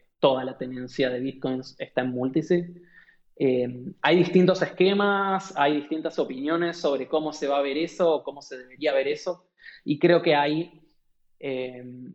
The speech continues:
hoy en día hay, diría que hay dos grandes líneas, eh, de, de cómo, eh, plasmar esto en un producto y, digamos, cómo llevárselo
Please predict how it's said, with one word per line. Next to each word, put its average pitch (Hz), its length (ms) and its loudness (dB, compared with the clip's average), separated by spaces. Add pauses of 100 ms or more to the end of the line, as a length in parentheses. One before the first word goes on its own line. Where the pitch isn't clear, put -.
hoy 170 240 6
en 170 180 4
día 160 520 4
hay, 151 320 -6
diría 143 300 -8
que 151 60 -4
hay 147 100 -4
dos 143 320 -6
grandes 151 400 -8
líneas, 143 600 -14 (280)
eh, 127 380 -14 (240)
de, 131 160 -6
de 123 760 -6 (160)
cómo, 139 720 2 (540)
eh, 120 560 -6
plasmar 143 460 2
esto 143 240 0
en 135 80 -2
un 139 100 -4
producto 156 440 4
y, 147 120 4
digamos, 131 340 -6
cómo 143 280 0
llevárselo 135 1000 -2